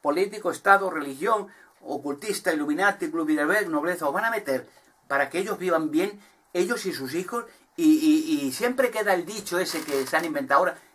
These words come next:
que la gente se ríe, que es dramático y caótico. Ellos dicen, la gente poderosa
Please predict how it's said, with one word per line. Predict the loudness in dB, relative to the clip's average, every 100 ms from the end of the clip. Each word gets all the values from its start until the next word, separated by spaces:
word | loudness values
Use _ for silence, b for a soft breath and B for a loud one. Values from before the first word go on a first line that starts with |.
| _
que | -2 -2
la | 0 -2
gente | 0 -2 -2 -4
se | -8
ríe, | -8 -6 -6 -6 -12 _ _ -8
que | -6
es | -6 -8
dramático | 2 6 6 6 2 -4 -4
y |
caótico. | 0 0 0 -2 -12 -14 B B B
Ellos | 2 2 2
dicen, | 0 0 -4 -6 _ _ _ -4
la | -2
gente | -2 -2 -2
poderosa | 0 0 2 0 2 -2